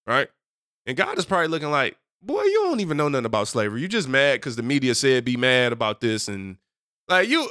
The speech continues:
it's, come, uh, anyway, I'm not gonna get into that. But human anger does not produce the righteousness God desires.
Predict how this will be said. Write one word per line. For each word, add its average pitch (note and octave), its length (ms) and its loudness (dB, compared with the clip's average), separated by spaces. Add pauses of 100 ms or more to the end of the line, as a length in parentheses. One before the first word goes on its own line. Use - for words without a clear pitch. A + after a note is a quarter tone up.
it's, - 340 -2 (200)
come, C4+ 160 0 (240)
uh, F#3+ 240 2
anyway, D3 200 -2
I'm C#3 100 -4
not C#3+ 120 2
gonna A#2+ 120 -2
get A2 100 -4
into F#2 200 -10
that. E2 160 -10 (1500)
But D3 120 4
human A3+ 400 4
anger G3+ 320 4
does C#3+ 200 0
not E3 280 0
produce C3 400 -2
the A2 120 -2
righteousness B2+ 640 -2
God G#2+ 300 2
desires. G2 480 -4